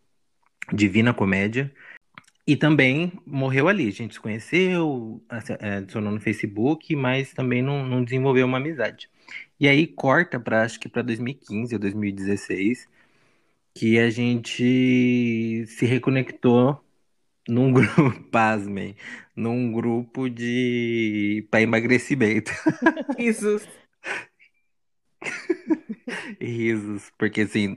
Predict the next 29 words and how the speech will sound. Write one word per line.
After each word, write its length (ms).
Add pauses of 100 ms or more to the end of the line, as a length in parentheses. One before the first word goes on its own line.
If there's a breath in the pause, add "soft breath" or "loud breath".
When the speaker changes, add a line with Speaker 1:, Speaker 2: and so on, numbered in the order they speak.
(100)
Speaker 1:
os 200
três 280
aqui 260
são 360 (100)
três 240
pessoas 340
gordas, 480 (800 soft breath)
e 480
a 60
gente 200
tava 220
num 220
grupo, 500
eu 320 (220)
criei 240
um 160
grupo 340
lá 180
pra 460 (260)
tentar 400
emagrecer, 760 (300)
não 240
deu 120
muito 220
certo, 340
né, 140
gente? 480
Speaker 2:
Ainda 300
bem. 180